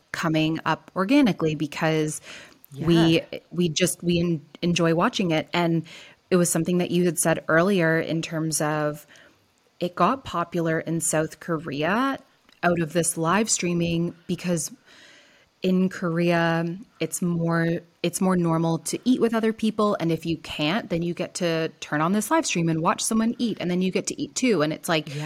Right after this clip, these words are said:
Speaker 1: oh, it's
Speaker 2: Yes.
Speaker 1: kind of, like, virtually quelling loneliness in a way.
Speaker 2: Mm-hmm.
Speaker 1: In a, in, in a way, it's like, I don't think it's obviously perfect, but they're so different now. Do you know what I mean?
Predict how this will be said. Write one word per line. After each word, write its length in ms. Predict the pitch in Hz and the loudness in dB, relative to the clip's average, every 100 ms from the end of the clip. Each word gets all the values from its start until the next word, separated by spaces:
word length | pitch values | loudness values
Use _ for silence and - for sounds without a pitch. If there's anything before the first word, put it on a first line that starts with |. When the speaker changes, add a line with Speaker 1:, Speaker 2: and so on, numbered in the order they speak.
| 160 170 | -6 0
Speaker 1:
oh, 100 | 254 | 2
it's 120 | 165 | 2
Speaker 2:
Yes. 100 | - | 0
Speaker 1:
kind 180 | 175 175 | 2 2
of, 140 | 180 | 2
like, 240 | 180 165 - _ | 0 -4 -8 _
virtually 840 | 160 170 175 - - 185 185 180 165 - | 0 4 4 2 0 2 4 4 2 -8
quelling 880 | - - - 165 160 165 160 156 147 | -18 -6 0 2 2 2 2 0 0
loneliness 840 | 151 175 220 160 - - - - - | 2 4 4 2 -2 -6 -4 -6 -2
in 140 | 170 | 0
a 60 | 160 | 2
way. 400 | 160 156 175 - | 4 2 2 0
Speaker 2:
Mm-hmm. 80 | 135 - - | -2 -6 -2
Speaker 1:
In 100 | 214 | 6
a, 100 | 220 214 - | 6 6 4
in, 140 | 214 240 | 2 4
in 180 | 220 | 4
a 80 | 202 | 4
way, 260 | 160 139 98 | 6 4 4
it's 160 | 160 | 2
like, 160 | 165 147 - | 0 0 2
I 80 | |
don't 180 | 156 131 | 2 2
think 140 | 156 - | -2 -4
it's 140 | - | -2
obviously 420 | 143 - 156 - | -2 -2 -4 -6
perfect, 560 | - - 240 151 143 - - - - | -6 -2 0 0 -2 -4 -16 -18 -2
but 240 | 202 185 - - _ | 2 2 0 -20 _
they're 140 | - 214 | 6 6
so 540 | - - 208 233 269 202 _ _ _ _ | 4 4 4 6 4 -2 _ _ _ _
different 640 | - 131 - 262 285 - | -4 -2 4 6 6 6
now. 580 | 254 285 294 311 339 359 - _ _ - | 6 8 6 4 2 -2 -10 _ _ 2
Do 100 | 226 | 6
you 60 | |
know 100 | 233 | 8
what 120 | 240 285 | 8 8
I 40 | |
mean? 100 | 285 | 6